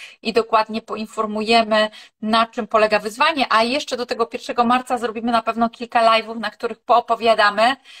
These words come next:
e, żeby przypomnieć, przypomnieć, przypomnieć. Wy też będziecie opowiadać, już będziecie oznaczać, zapraszać ludzi do tego wyzwania. I tak jak Ania powiedziała, można sobie ugotować swój własny bulion.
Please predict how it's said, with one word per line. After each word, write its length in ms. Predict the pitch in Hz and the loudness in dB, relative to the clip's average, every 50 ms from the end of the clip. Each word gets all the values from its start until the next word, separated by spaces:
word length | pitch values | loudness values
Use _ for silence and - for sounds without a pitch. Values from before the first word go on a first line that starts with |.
| - - _ - - | -20 -20 _ -6 -2
e, 220 | 190 196 202 214 | 0 2 2 2
żeby 220 | 214 233 247 247 247 | 2 0 -4 -4 -6
przypomnieć, 600 | - - 285 277 - - 262 262 262 262 262 262 | -8 -8 -8 -2 2 4 4 4 2 -4 -8 -8
przypomnieć, 560 | - - 254 - - 262 247 240 240 247 247 | -10 -14 -6 0 2 2 2 2 -2 -8 -10
przypomnieć. 580 | - - 247 - 240 240 233 247 262 254 226 202 | -12 -12 -4 2 2 2 2 2 -2 -4 -6 -6
Wy 120 | 202 233 | -10 -6
też 280 | - - 262 269 254 - | 0 2 2 2 2 0
będziecie 380 | 240 233 214 220 220 - 240 | -2 -2 -2 -4 -8 -6 -6
opowiadać, 460 | 214 - 214 208 214 233 233 233 226 | -6 -4 -4 -2 0 2 2 2 0
już 80 | 214 196 | -2 -12
będziecie 380 | - 220 214 202 226 214 - - | -8 -8 -8 -6 -8 -10 -8 -4
oznaczać, 560 | - 214 196 196 233 254 254 247 - 240 226 180 | -4 -2 -2 0 2 0 2 2 2 0 0 0
zapraszać 540 | 214 202 - 247 233 247 - - 214 - - | -4 -2 0 0 0 0 0 -4 -8 -8 -8
ludzi 340 | 233 240 240 214 214 214 196 | -10 -8 -10 -10 -12 -12 -10
do 120 | - 202 | -10 -4
tego 440 | - - 220 196 - 208 208 202 202 - - - - - - _ - - 208 | 0 0 0 0 0 0 -2 -2 -2 -6 -20 -20 -20 -20 -20 _ -4 -2 -2
wyzwania. 480 | 196 233 208 185 220 220 226 226 269 302 - | 0 -2 -2 0 0 0 0 0 -2 -6 -6
I 80 | - 269 | -8 -4
tak 160 | - 302 302 | -2 0 0
jak 180 | 294 294 - - | 0 -2 0 -2
Ania 180 | 269 262 254 254 | 0 0 0 -2
powiedziała, 480 | - 233 220 233 247 - 220 202 190 | -4 -6 -10 -8 -6 -2 0 0 0
można 220 | 190 214 208 226 226 | 0 -2 -4 -4 -6
sobie 220 | 226 - 202 214 | -6 -6 -8 -8
ugotować 480 | 214 202 240 233 233 214 202 220 214 - | -4 -4 -4 -2 -2 0 -2 -2 -2 -4
swój 240 | - - 240 240 208 | -8 -6 -6 -6 0
własny 400 | 202 233 226 220 - - 233 208 | 2 2 2 0 -2 -10 -12 -12
bulion. 440 | 180 202 202 196 190 196 208 240 | -10 -8 -8 -6 -4 0 0 -2